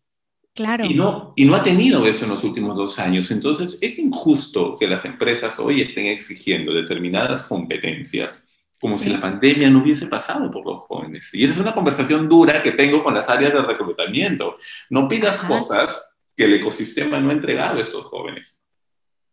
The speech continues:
Speaker 1: Híjole, ese es un punto valiosísimo el que estás resaltando, porque lo que te escucho decir es las empresas siguen reclutando de la misma manera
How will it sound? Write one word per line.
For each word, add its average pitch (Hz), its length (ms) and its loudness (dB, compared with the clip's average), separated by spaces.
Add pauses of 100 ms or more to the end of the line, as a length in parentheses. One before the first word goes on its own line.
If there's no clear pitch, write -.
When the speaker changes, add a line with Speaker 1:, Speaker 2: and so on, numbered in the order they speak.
(140)
Speaker 1:
Híjole, 214 240 -10
ese 254 140 -12
es - 100 -10
un 233 80 -2
punto 233 280 -8
valiosísimo 240 600 -4
el 220 80 -4
que 220 80 -10
estás 226 300 -8
resaltando, 247 720 -6
porque 196 600 -8
lo 208 280 -8
que 208 140 -10
te - 100 -16
escucho 262 400 -8
decir 254 320 -4
es 247 160 -4
las 220 180 -4
empresas 240 540 -6
siguen 254 260 -2
reclutando 233 680 -4
de 233 100 -4
la 196 140 -4
misma 233 360 -2
manera 226 680 -2